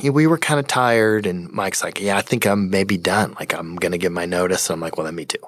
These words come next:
right? Like, s-, I'm, I'm wiped out. So we told, and we had,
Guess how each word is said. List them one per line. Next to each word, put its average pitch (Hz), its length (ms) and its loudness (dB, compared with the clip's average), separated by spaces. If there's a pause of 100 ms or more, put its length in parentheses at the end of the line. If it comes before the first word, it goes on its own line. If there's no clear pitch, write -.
(180)
right? 95 220 -6
Like, 98 220 -6
s-, - 200 -4
I'm, 90 180 -8 (160)
I'm 82 340 -6
wiped - 240 -4
out. - 180 -6
So 98 380 -2
we 98 300 -12 (160)
told, 113 380 4
and 113 140 0
we 123 100 2
had, 110 140 0